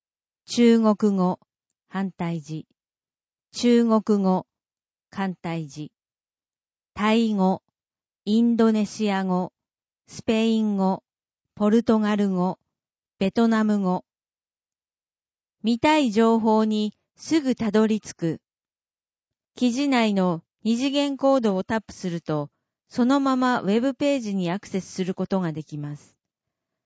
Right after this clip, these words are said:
図、図の説明。三つのスマホ画面のイメージがあり、中央に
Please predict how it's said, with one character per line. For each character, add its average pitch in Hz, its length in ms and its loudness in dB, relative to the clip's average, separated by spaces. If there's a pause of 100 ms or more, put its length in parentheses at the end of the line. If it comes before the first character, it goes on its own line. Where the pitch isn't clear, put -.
(680)
図、 220 320 2 (440)
図 226 160 0
の 254 160 2
説 233 320 -2
明。 202 320 0 (600)
三 220 200 0
つ - 200 -8
の 277 160 0
ス - 120 -4
マ 233 140 2
ホ 240 120 2
画 233 160 2
面 226 260 0
の 190 120 2
イ 190 120 0
メ 196 220 0
ー 185 40 0
ジ 170 140 -6
が 160 180 -6
あ 165 60 -6
り、 143 260 -10 (440)
中 285 360 2
央 269 200 6
に 180 300 -2